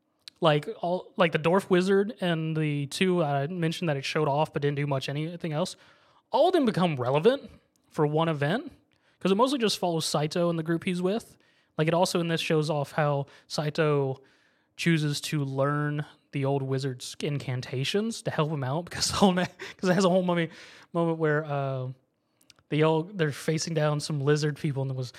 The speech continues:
"I got this. Let me just burn 'em all." He starts into, she,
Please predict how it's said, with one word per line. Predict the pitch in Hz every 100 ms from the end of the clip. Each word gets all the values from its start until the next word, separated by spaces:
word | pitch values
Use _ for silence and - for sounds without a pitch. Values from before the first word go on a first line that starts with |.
| - -
"I | - 220
got | 185 226 196 -
this. | 131 220
Let | 202
me | 226
just | 190 156
burn | 185 185
'em | 165
all." | 139 113 -
He | -
starts | - 180 165
into, | 151 165 156 - _ _ _
she, | - 170 175